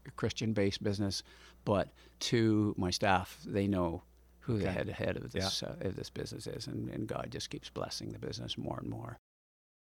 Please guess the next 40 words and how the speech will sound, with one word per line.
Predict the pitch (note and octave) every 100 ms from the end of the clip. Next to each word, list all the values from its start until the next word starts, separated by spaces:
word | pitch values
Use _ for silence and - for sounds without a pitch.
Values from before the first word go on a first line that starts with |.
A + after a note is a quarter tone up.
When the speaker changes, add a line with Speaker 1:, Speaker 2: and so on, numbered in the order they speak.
| _ _
Speaker 1:
To | B2
this | A#2 A#2
day, | A#2+ C3
the | C3 G#2
business | A#2+ B2+ B2+
is | A#2 G2+
just | A#2 - -
rolling | C3 G#2+ A#2+ B2
along. | B2+ A#2 A#2 B2 B2+
Speaker 2:
Right | C3
Speaker 1:
You | G2
know, | G2+
Speaker 2:
on. | G#2
Speaker 1:
it | G2
keeps | - B2 - -
twelve | - A#2 A#2+ -
people | C3 - B2 A#2+ A2 - - -
nicely | A2 A2+ A2+ C3+ A#2+
employed | A#2 A2+ - A2 A2 A2+ A#2
that | F#2+
are | A2+
Speaker 2:
Yeah. |
Speaker 1:
very | G2+ A2 G#2
passionate | - F#2+ G#2+ - B2+ B2
about | A#2 A#2+ D#3
the |
business. | A2+ A2+ B2+ D3 A#2
Speaker 2:
Yeah. | A#2 B2+ - - -
Speaker 1:
And, | A2 G#2 G2+ G2
um, | G2 G2+ G2+ G2+ - -
yeah, | D#3 -
so, | - A2+ G#2+ - - - -
so | D3
when | C#3
you | C3+
say, | - C#3+ C3 A2+ - - - -
"How, | C#3+ -
how | C#3 C#3+
do | C#3+
you | C3+ A#2+ A#2+ A2